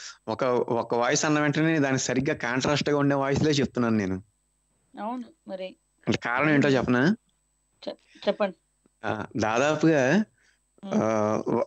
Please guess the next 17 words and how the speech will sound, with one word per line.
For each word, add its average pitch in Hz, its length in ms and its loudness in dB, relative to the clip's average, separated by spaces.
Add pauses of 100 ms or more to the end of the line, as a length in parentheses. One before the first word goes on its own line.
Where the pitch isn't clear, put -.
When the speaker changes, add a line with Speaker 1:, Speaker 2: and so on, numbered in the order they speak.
Speaker 1:
ఒక 123 600 0
ఎక్స్‌పెక్టేషన్‌కి 156 680 2
వచ్చేస్తారు 120 400 0 (480)
తొందర 127 200 2
Speaker 2:
ఉమ్. - 80 -4
Speaker 1:
తొందరగా. 120 440 2
ఈ 120 500 2
గొంతులు, 117 260 4
ఈ 117 100 6
గొంతులు 110 300 4
అని. 185 80 2 (100)
అందుకని 135 520 4 (380)
సరిగ్గా 127 300 2
దానికి 131 220 2
భిన్నంగా 127 480 2
ఉన్నవి 147 220 2
చేస్తే 160 600 0